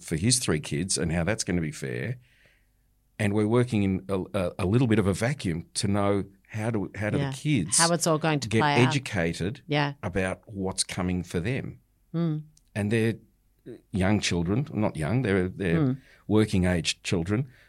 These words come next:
Speaker 1: who are going, "Well, what have I got and how much can I afford and what can I buy?" And so we need to put parameters around these generational people.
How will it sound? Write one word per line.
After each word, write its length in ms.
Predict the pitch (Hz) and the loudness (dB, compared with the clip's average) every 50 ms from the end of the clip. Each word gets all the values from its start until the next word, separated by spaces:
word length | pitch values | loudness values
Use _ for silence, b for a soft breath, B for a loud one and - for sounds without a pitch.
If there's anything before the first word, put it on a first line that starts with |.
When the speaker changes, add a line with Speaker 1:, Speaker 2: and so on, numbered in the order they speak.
| b b | b b
Speaker 1:
who 120 | b 110 104 | b 2 2
are 80 | 104 | 4
going, 260 | 95 101 95 98 98 101 | 4 4 2 2 2 2
"Well, 240 | 101 98 92 - - _ | 2 0 0 -2 -6 _
what 280 | 110 104 110 110 107 | -8 -4 -2 0 0
have 100 | 107 87 | 0 0
I 80 | 92 90 | 0 -2
got 380 | 78 - 117 143 160 - - - | 0 0 0 0 0 0 -2 -4
and 140 | 87 78 | -4 -2
how 140 | 78 117 92 | 0 0 0
much 220 | 92 92 - - - | 0 0 -2 -2 -4
can 140 | - 101 | -2 0
I 140 | 90 82 82 | 0 2 0
afford 420 | 82 - - 135 143 165 156 - 78 | 0 0 0 0 0 0 0 0 -2
and 160 | 80 82 71 | -2 -2 -2
what 180 | 87 98 - | -2 -4 -4
can 140 | - - 90 76 | -2 -2 -2 0
I 100 | 76 76 | 0 -2
buy?" 380 | 139 - 107 143 170 170 117 | -2 -2 -2 0 0 0 0
And 200 | 78 82 85 - - B B B B B B B B | 0 -2 -4 -4 -8 B B B B B B B B
so 300 | - - 92 87 90 - | -6 -2 -2 -2 -2 -2
we 200 | 98 92 101 101 | 0 0 2 4
need 260 | 101 113 131 143 - | 4 6 4 4 2
to 60 | - | 0
put 180 | - - - - | -2 -4 -4 -6
parameters 680 | - - - - 87 80 95 123 156 165 104 90 80 165 | -4 0 0 2 2 2 2 2 4 2 2 2 0 0
around 420 | 165 156 160 160 160 160 80 - - _ _ _ - | 0 0 0 0 0 0 -2 -2 -6 _ _ _ -6
these 180 | 82 82 80 | -4 -4 -4
generational 680 | - - 80 78 85 80 85 110 123 - - 107 92 - | -4 -4 -2 -2 -2 -2 -2 -2 -2 -2 -4 -6 -6 -4
people. 380 | 156 - - - - - - | -6 -6 -6 -6 -10 -12 -12